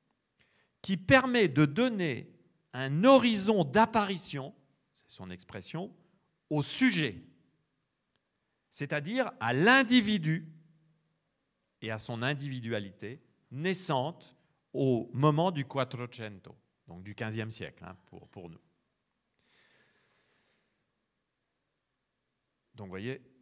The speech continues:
une autre interprétation que celle donnée par Arras. Là, il s'agit de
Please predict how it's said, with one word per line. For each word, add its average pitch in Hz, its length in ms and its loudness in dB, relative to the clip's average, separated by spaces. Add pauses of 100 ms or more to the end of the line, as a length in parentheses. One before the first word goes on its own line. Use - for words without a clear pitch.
(400)
une 123 180 -10
autre 226 480 -4
interprétation 131 880 -10
que 120 220 -10
celle 131 420 -4 (160)
donnée 104 360 -8
par 107 160 -10
Arras. 92 480 -12
Là, 107 100 -12
il 107 120 -14
s'agit 123 460 -10
de 127 340 -10